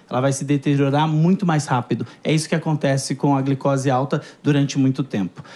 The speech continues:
E aí ele tava falando sobre o tratamento do diabetes pelo sus, né? Hoje o sus,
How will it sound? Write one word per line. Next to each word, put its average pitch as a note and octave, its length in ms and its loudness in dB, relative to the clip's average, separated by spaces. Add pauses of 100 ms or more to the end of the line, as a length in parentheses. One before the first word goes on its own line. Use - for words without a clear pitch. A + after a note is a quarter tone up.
(160)
E D3 60 2
aí E3 160 2
ele E3 160 0
tava D#3+ 220 0
falando D3+ 320 0
sobre D3+ 280 -2
o D3 40 -4
tratamento D3+ 680 0 (800)
do C#3 180 0
diabetes C3+ 580 -2 (220)
pelo D#3+ 180 2
sus, E3+ 480 0
né? D#3 200 0 (160)
Hoje F3 240 2
o - 20 4
sus, G3 500 0